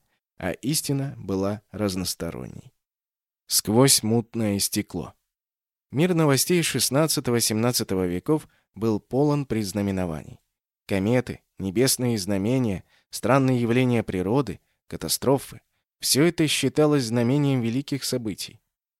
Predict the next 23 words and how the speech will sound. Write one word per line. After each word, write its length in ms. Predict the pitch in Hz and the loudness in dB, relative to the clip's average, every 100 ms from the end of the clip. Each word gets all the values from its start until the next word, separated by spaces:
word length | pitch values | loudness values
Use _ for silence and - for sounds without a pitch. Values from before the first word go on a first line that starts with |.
| _ | _
В 80 | - | 0
то 100 | 117 | 2
время 240 | 117 123 | 4 4
как 180 | 113 117 | 2 0
газетчики 600 | 101 104 113 123 113 - | 2 2 2 0 -2 -2
выискивали 520 | 104 113 113 117 110 | -2 0 -2 0 0
странные 640 | 101 - 107 113 110 107 104 | 0 -2 0 0 0 -2 -4
и 280 | - 110 95 | -6 -6 -4
замечательные 800 | 107 107 98 110 104 98 98 | -2 -2 0 -2 -2 -4 -4
происшествия — 720 | - 98 98 160 156 - 73 - _ _ _ _ _ _ | -2 -2 0 0 -2 -4 -8 -10 _ _ _ _ _ _
Астрологи 680 | 101 98 - 127 147 135 123 | -4 -2 2 4 4 2 0
изучали 480 | 113 107 101 113 101 | 2 2 2 2 2
небо, 420 | 95 107 127 131 - _ - | 0 0 2 0 -2 _ -12
пытаясь 360 | 90 123 127 | 0 2 2
понять, 460 | - 113 120 123 - | 2 2 2 0 -4
что 420 | - - 110 120 - | -10 -2 2 2 0
они 280 | 113 104 110 | -4 -2 -2
значат. 560 | 95 98 80 - - _ _ _ _ | -4 -6 -6 -10 -16 _ _ _ _
Особенно 540 | 85 92 165 175 165 139 | -4 0 2 2 2 2
зловещим 640 | 113 107 95 82 - 87 | 2 0 0 -2 -4 -4
считалось 520 | - 92 127 139 135 | -4 -2 0 2 0
появление 580 | 120 110 101 120 120 113 | 2 2 4 2 4 2
кометы, 560 | - 107 127 - - | 2 2 2 -2 -8